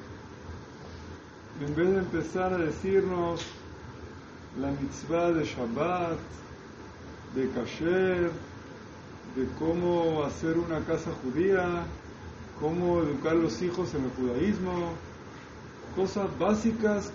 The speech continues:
de todos los días. Empieza el primer precepto de la Torá, el que compra un sirviente judío.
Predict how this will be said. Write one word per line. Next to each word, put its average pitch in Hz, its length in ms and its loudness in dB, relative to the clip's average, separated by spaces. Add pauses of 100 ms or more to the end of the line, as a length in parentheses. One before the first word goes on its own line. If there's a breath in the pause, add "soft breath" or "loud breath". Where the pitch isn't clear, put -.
de 151 100 2
todos 214 200 8
los 202 140 8
días. 226 480 6 (1200)
Empieza 214 520 6
el 208 60 6
primer 214 440 6
precepto 226 520 4
de 214 40 8
la 196 100 4
Torá, 233 480 4 (600)
el 147 120 0
que - 280 -2
compra 233 560 6 (200)
un 233 180 8
sirviente 214 680 6
judío. 226 560 6